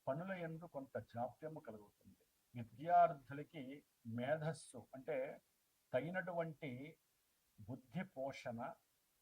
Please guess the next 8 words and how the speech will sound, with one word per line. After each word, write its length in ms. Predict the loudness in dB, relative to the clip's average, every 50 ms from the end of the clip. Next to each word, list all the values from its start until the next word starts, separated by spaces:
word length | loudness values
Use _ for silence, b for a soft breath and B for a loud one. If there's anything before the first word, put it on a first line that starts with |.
| _ _ _ _ _ _ _ -8 -4
లోకగ్రా-, 1080 | -2 0 0 0 0 0 -2 -2 -2 -8 -2 4 6 8 8 8 8 8 6 2 0
లోకజ్ఞానం 1040 | -2 -2 0 2 0 -2 -2 -2 0 2 2 4 4 4 4 2 2 2 0 -2 -4
మీద 220 | -6 -6 -6 -6 -8 -10
మీకు 220 | -12 -18 -14 -12
ఉన్నటువంటి 460 | -8 -8 -6 -2 -2 -4 -4 -4 -10 -8 -4 -4
పర్యవేక్షణ, 920 | -2 -2 -2 -2 0 -2 -2 -2 _ -10 -8 -6 -4 -2 -2 -4 -6 -6 -10 -8
ఏకాగ్రత 960 | -6 -4 -4 0 6 8 10 10 10 8 6 -2 -4 -2 -2 -2 -4 -4 -6
చింతనతో 600 | -8 -8 -4 -4 -2 -2 -4 -4 -6 -6 -8